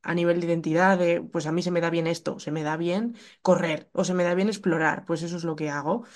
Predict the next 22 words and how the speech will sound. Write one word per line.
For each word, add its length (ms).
Pero, 520
em, 680
como, 280
como 200
dices, 220
no 100
es 60
lo 80
mismo 280
que 80
cuando 280
hay 120
un 100
entrenamiento 760
y 80
una, 260
y 40
un 140
perfeccionamiento 960
de 140
algo 340
donde, 440